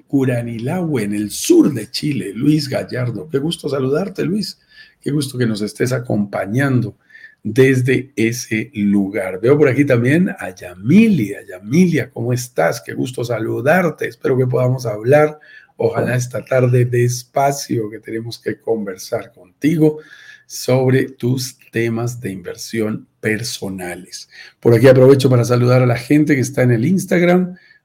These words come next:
Angelina Mendoza Acevedo, Karen, eh, Karen Siski, <laughs> seis, eh,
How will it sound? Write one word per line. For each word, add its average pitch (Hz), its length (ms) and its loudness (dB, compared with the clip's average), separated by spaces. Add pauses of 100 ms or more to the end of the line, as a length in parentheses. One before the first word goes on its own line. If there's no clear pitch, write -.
Angelina 147 800 2
Mendoza 143 500 2
Acevedo, 156 960 2
Karen, 139 640 -2 (380)
eh, 110 640 -6 (640)
Karen 110 360 -6
Siski, 175 760 -6 (340)
<laughs> - 500 -16
seis, 165 720 0 (400)
eh, 110 840 -4